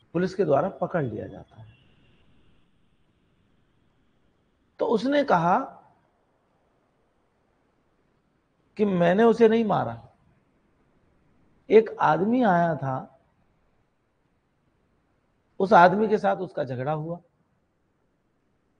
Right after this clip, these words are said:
और जब वो मार कर उसको चला गया, लेकिन मैंने बीच बचाव करने की कोशिश की, जिसकी वजह से मेरे कपड़ों पर खून के धब्बे आए,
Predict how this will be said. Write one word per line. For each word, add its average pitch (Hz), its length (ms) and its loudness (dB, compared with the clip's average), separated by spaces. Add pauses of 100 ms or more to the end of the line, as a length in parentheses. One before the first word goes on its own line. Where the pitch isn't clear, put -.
(320)
और 180 180 2
जब 196 120 0
वो 190 140 -2
मार 160 400 -2
कर 170 460 -10 (600)
उसको 147 260 -12
चला 123 300 -8
गया, 135 160 -8
लेकिन 175 260 -4
मैंने 196 320 -2
बीच 180 300 -6
बचाव 175 280 -2
करने 156 300 -6
की 160 120 -6
कोशिश 143 380 -8
की, - 420 -8 (720)
जिसकी 180 380 -2 (120)
वजह 156 280 0
से - 260 -8 (880)
मेरे 185 260 4
कपड़ों 214 380 0
पर 214 520 0 (1120)
खून 190 260 -4
के 202 100 -4
धब्बे 131 380 -6
आए, 87 200 -12